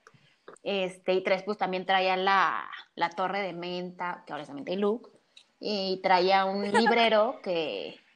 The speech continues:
Speaker 1: pues, terminó volviéndose el mueble de mis bolsas. Este, entonces dije, "Pues rente una camionetita", y fue de, "Pues para aprovechar el viaje, vámonos con todo". Creo que solo
Speaker 2: Ujú.
Speaker 1: dejé copias de mi tesis en casa de mi mamá, que me sigue recordando hasta la fecha,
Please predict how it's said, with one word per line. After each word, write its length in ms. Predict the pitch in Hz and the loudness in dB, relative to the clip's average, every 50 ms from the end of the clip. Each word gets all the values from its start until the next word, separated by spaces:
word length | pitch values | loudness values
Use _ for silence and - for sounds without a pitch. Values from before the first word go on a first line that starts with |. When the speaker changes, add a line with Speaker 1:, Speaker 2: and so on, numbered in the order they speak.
| _ - | _ -2
Speaker 1:
pues, 180 | - 196 190 190 | 0 0 0 0
terminó 320 | 185 185 196 196 196 196 | -4 -4 -2 -4 -2 -2
volviéndose 460 | 196 208 202 202 190 190 196 196 - | -2 -2 -2 -2 -4 -4 -6 -6 -6
el 60 | 165 | -6
mueble 280 | 170 170 170 165 175 170 | -4 -4 -4 -2 -4 -4
de 100 | 170 165 | -4 -6
mis 140 | 170 180 180 | -8 -8 -4
bolsas. 400 | 196 214 202 190 - 185 214 - - - _ _ _ _ _ _ _ _ _ _ _ _ _ _ _ _ _ _ _ _ _ _ _ _ - | -4 -4 -4 -4 -4 -8 -8 -8 -12 -20 _ _ _ _ _ _ _ _ _ _ _ _ _ _ _ _ _ _ _ _ _ _ _ _ -10
Este, 840 | 240 208 185 175 180 - - _ - 143 135 101 98 78 - - - _ _ _ _ _ _ | -8 -8 -8 -8 -10 -16 -20 _ -8 -6 -6 -6 -6 -8 -10 -14 -16 _ _ _ _ _ _
entonces 220 | - - 208 196 180 | 0 2 2 4 4
dije, 580 | 202 190 - - 180 170 160 160 - 190 202 _ | 0 0 0 0 0 2 2 0 -2 -6 -10 _
"Pues 180 | - 202 202 190 | 0 0 2 4
rente 220 | 202 208 214 214 254 | 4 2 2 2 2
una 180 | 247 269 302 | 2 2 0
camionetita", 840 | - 254 202 175 165 156 147 - - 226 240 240 - 320 349 359 359 359 | 0 0 0 0 0 -2 -2 -2 -2 -4 -4 2 4 6 6 6 6 4
y 240 | 294 214 180 165 | 2 0 0 -2
fue 200 | 170 - 180 180 | -4 -4 -2 0
de, 120 | 180 175 170 | 0 0 2
"Pues 160 | - 180 180 | 0 -2 -2
para 120 | - 170 | 0 -4
aprovechar 340 | 160 - 180 196 208 - 277 | -2 0 0 -2 0 -2 -2
el 60 | 285 | 0
viaje, 240 | 294 285 277 294 330 | 0 0 0 0 2
vámonos 460 | 294 262 247 269 254 185 151 - - | 2 2 0 0 -4 -4 -8 -12 -14
con 260 | - - - 147 147 - | -12 -8 -8 -8 -4 -2
todo". 220 | 175 170 - - - _ _ _ _ - _ _ _ _ _ - _ _ _ _ _ _ _ _ _ _ _ _ - | -2 -2 -2 -4 -12 _ _ _ _ -20 _ _ _ _ _ -20 _ _ _ _ _ _ _ _ _ _ _ _ -4
Creo 180 | - 214 185 | -4 -4 -2
que 120 | - 240 226 | 0 -2 0
solo 220 | 240 233 226 226 | 2 2 2 2
Speaker 2:
Ujú. 60 | 196 | 0
Speaker 1:
dejé 300 | 190 175 190 185 180 175 | -2 -2 -2 -4 -4 -4
copias 360 | - - 196 190 190 196 196 190 | -2 -2 -2 -2 0 -4 -4 -2
de 100 | 190 180 | -4 -6
mi 100 | 160 151 | -8 -8
tesis 300 | - 147 160 175 175 170 | -10 -10 -10 -10 -12 -12
en 80 | 160 | -10
casa 240 | - - 151 - 190 | -8 -8 -8 -6 -6
de 80 | 170 156 | -6 -6
mi 60 | 120 | -6
mamá, 260 | 113 95 127 147 - | -6 -6 -8 -8 -4
que 100 | - 185 | -4 -4
me 120 | 151 135 | -4 -4
sigue 240 | - - 180 175 190 185 | -4 -4 0 2 4 2
recordando 440 | 180 180 - 127 135 143 151 170 | 2 2 0 -2 -2 -2 -2 -2
hasta 200 | 156 - - 139 | -4 -2 0 0
la 100 | - 143 | 0 0
fecha, 360 | - - - - - 262 - | -2 -6 -8 -4 -4 -4 -4